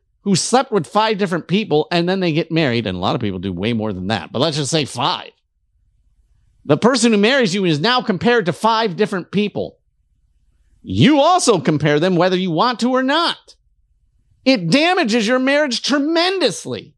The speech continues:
It isn't a good thing. Oh. Well, th-, this is just my first point. No matter how much they sin,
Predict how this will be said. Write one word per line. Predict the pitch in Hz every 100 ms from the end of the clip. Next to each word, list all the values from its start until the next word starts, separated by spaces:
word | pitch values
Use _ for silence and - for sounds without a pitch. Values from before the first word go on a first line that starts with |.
| _ _ _ _ _ _ _ _
It | 247
isn't | 330 294 262
a | 175
good | 113 107 202 175 131
thing. | 113 156 143 208 269 240 _ _ _ _ _ _ _ -
Oh. | 131 127 98 92 _ _ _ _ _ _ _ _ _ _ _ _ _
Well, | -
th-, | 120 135
this | - 226 285
is | 151
just | 151
my | 139 135
first | 151 120 -
point. | 233 156 -
No | 117
matter | 123 123
how | 123 190
much | 247 -
they | 175 147
sin, | - 190 87 160